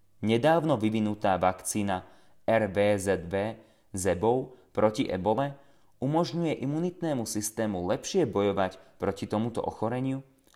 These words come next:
a poskytuje ochranu v sedemdesiat až v sto percentách prípadov.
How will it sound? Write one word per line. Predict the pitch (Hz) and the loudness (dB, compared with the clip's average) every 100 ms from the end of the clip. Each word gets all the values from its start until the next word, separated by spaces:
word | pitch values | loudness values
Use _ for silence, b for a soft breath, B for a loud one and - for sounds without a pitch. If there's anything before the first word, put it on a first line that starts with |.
| - | -2
a | |
poskytuje | 117 143 147 - 180 170 139 107 | 0 0 -2 -2 0 2 4 2
ochranu | - 107 107 107 - | 2 2 2 -2 -8
v | - | -6
sedemdesiat | 98 95 113 120 120 123 113 110 B B | -2 0 0 0 -2 -2 -2 -4 B B
až | - 87 - | -10 -8 -8
v | - | -6
sto | - 175 - | 0 2 2
percentách | 101 101 107 95 90 87 | 2 0 -4 -4 -4 -4
prípadov. | - 82 - 76 76 71 | -8 -8 -8 -12 -12 -14